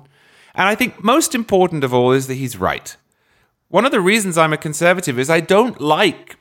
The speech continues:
being obliged to say things that aren't true, lest I offend people.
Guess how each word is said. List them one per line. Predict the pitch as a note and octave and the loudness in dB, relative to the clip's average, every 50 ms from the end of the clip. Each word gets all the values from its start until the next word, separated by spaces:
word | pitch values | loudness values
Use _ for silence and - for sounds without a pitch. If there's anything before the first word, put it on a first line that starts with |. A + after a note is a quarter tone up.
| C3+ - | -16 -10
being | - D#3 D#3+ D#3+ D#3 D3+ D3 - - | -6 -4 -2 -2 -2 -4 -6 -2 0
obliged | D3+ C#3+ C3 C#3+ C#3+ C#3+ D3 E3 F#3 F#3+ F#3+ F#3 - - - - - - | 0 0 2 2 2 4 4 4 2 2 0 0 -4 -8 -8 -10 -10 -8
to | - E3+ D#3+ | -6 -4 -2
say | D#3 - - F3 F#3+ G3+ | -2 2 2 2 2 0
things | F#3+ - E3 C#3+ C#3+ C3+ - | 0 -2 -2 -2 -2 -4 -2
that | C#3 C3 C3 | 0 0 2
aren't | C3 C3 B2 - - | 2 0 -2 -4 -8
true, | - - E3 D#3+ D3 A2+ A2 - - | -6 -2 0 2 2 2 0 0 -2
lest | - D3 D#3 E3 - - - | -2 -2 0 0 -2 0 0
I | E3+ E3 E3 | 2 2 2
offend | E3+ E3 - G#3 G#3+ A3 A3+ G3+ - | 0 0 2 2 2 2 0 -2 -4
people. | - A#2+ F#2+ - - - - - - _ | -6 -6 -6 -6 -6 -10 -12 -12 -14 _